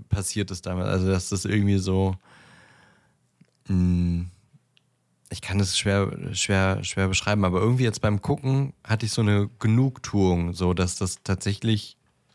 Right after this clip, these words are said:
ja, weiß ich nicht, dass das so, dann am Ende war es jetzt nicht so, ja, ich nehme jetzt das, äh, Leben,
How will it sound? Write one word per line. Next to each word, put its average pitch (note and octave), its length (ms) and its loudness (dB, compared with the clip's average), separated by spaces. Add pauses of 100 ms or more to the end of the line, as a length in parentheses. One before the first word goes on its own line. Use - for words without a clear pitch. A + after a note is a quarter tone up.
(1700)
ja, F#2+ 400 2 (200)
weiß G#2 360 0
ich F#2+ 60 4
nicht, E2+ 240 0
dass F2+ 120 -2
das - 240 -4
so, F#2 400 2 (1000)
dann G#2 140 2
am G#2 120 2
Ende A2 400 4
war G#2 100 2
es G2+ 100 -2
jetzt - 200 -2
nicht G#2 160 0
so, G2+ 180 2
ja, F#2+ 160 2
ich F#2+ 220 -2
nehme G#2+ 280 4
jetzt - 220 -4
das, F2+ 280 -8
äh, F2+ 460 2
Leben, G#2+ 600 0